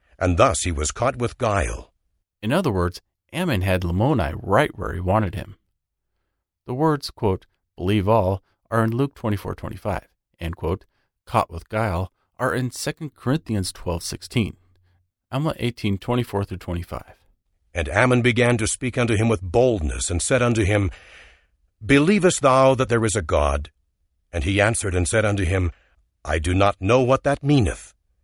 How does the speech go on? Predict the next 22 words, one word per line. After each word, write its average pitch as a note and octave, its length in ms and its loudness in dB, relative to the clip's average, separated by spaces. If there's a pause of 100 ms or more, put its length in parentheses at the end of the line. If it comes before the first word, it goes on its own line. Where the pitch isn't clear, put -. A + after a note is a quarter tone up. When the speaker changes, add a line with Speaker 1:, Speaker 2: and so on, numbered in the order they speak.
(560)
Speaker 2:
In D3+ 100 -6
verse D3 160 0
twenty-six, A#2 680 -2 (160)
Ammon C3 320 0
will F#2 100 -2
simplify. E2+ 680 -4 (540)
Speaker 1:
And D#2+ 160 -2
then G#2+ 140 4
Ammon G#2+ 300 2
said, D#2+ 400 -2 (640)
"Believest D3 600 0
thou B2+ 320 4
that B2 160 0
there B2+ 180 0
is B2 120 2
a A2+ 60 2
great B2+ 360 -4
spirit?" - 640 -4 (440)
Speaker 2:
Verses B2+ 280 -4
twenty-seven F#2 460 -4
to - 80 -16
twenty-eight. D#2+ 380 -10